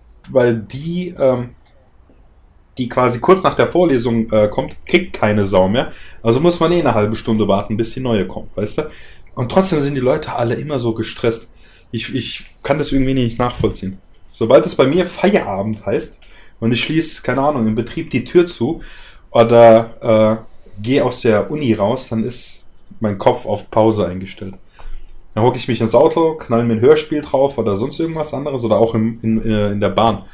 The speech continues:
wenn ich Bahn fahre. Irgendwas auf die Ohren geknallt und dann bin ich vollkommen entspannt. Und da ist es mir tatsächlich dann auch egal, äh, ob ich für den Weg, der normalerweise eine Dreiviertelstunde,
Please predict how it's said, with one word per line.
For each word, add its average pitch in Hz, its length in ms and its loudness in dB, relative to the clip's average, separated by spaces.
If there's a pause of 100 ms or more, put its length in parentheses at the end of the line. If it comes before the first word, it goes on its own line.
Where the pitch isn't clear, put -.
(540)
wenn 110 100 -4
ich - 140 -8
Bahn 110 200 2
fahre. 92 240 -6 (340)
Irgendwas 147 360 2
auf 135 140 2
die 131 80 -2
Ohren 131 200 0
geknallt 113 340 0
und 113 60 -4
dann 110 100 0
bin 113 100 -2
ich 110 120 -8
vollkommen 139 480 -4
entspannt. 120 460 -4
Und 110 260 0 (240)
da 117 80 4
ist 147 100 6
es 165 120 0
mir 160 120 -2
tatsächlich 139 420 -4
dann 113 160 -4
auch 113 160 -6
egal, 123 360 -2 (760)
äh, 117 180 10
ob 117 220 6
ich 117 200 -4
für 127 100 2
den 113 200 2
Weg, 143 180 -2
der 117 120 4
normalerweise 117 540 2
eine 110 140 -2
Dreiviertelstunde, 113 1080 0